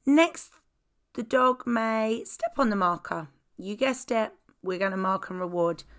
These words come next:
The paw being on the marker is our new criteria for what we are looking for. So we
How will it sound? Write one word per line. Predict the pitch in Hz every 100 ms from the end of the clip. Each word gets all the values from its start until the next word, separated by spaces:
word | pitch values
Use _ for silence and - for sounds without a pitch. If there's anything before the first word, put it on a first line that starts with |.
| - _ _ _ _ _
The | 240
paw | 233 - 294 302
being | 311 294 277
on | 254
the |
marker | 247 233 220 220 196 196 247 - _ _ _ _ _
is | 214 208 190 -
our | - 190
new | 190 202 196 185 185 180 - _ - _ _
criteria | - 202 185 - 185 - - -
for | - 190
what | 190 -
we | 196
are | 185
looking | 180 185 - 170
for. | 170 - - - _ - - -
So | - 269
we | 240 269 254